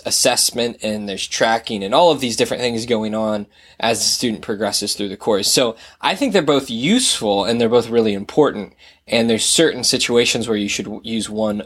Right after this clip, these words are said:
over the other. So before I jump into it, Chris, do you have anything to add around, uh, these two different types of teaching mechanisms?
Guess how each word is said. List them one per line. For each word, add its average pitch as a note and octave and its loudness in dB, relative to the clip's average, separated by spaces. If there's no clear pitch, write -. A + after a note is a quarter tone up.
over G2 -2
the G2+ -6
other. G2 -4
So A#2 0
before F#3+ 4
I E3 4
jump C#3+ 0
into C#3 2
it, A2 2
Chris, F3+ 0
do C3+ 2
you C#3+ 4
have C#3 2
anything B2+ 0
to A2+ 0
add A2 0
around, B2 2
uh, A2 4
these A#2 0
two - 2
different - 0
types A2+ 0
of G2+ -2
teaching C3 2
mechanisms? C3 0